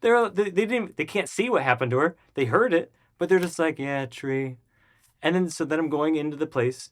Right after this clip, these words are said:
It, it takes time to get in and, cause drums.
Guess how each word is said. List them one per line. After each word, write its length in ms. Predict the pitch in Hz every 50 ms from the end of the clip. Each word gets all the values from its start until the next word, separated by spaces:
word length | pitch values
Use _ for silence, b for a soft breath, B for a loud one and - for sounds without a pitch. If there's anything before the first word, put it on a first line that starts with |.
| _ _ _
It, 200 | - 120 120 - _
it 180 | - 123 117 -
takes 220 | - 139 131 123
time 180 | - 135 131 131
to 60 | 127
get 140 | 117 123 120
in 120 | 117 117
and, 260 | 117 113 113 117 117
cause 140 | - 127 113 - _ _ _ _ _ _ _ _ _ _
drums. 380 | - 120 113 113 123 123 -